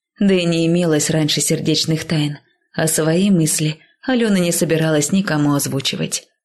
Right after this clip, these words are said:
Их разговоры велись лишь на общие и школьные темы. Теперь она не знала, как реагировать на это признание. «Понятно.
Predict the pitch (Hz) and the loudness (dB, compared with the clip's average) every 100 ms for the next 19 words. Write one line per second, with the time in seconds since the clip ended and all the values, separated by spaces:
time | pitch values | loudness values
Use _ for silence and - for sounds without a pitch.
0 | _ _ _ _ _ - 214 214 180 175 | _ _ _ _ _ -4 -2 0 0 2
1 | 175 190 190 170 165 160 - 165 156 175 | 2 2 2 2 2 2 0 -2 0 0
2 | 165 196 - 170 160 160 - 147 147 147 | 2 0 0 -2 -2 -2 -2 0 2 2
3 | 147 147 147 180 - _ _ _ - 202 | 0 -2 -4 -6 -10 _ _ _ -2 0
4 | 196 190 185 180 175 185 190 202 160 147 | 2 0 2 2 4 2 2 2 2 0
5 | 147 151 151 156 143 175 165 143 - 151 | -2 -2 0 0 0 0 2 0 0 0
6 | 139 151 - 147 151 143 143 - - _ | 0 0 -2 0 0 0 -2 -6 -10 _
7 | _ _ _ _ _ _ _ - 202 202 | _ _ _ _ _ _ _ -2 2 2
8 | 208 202 214 - | 0 -4 -10 -12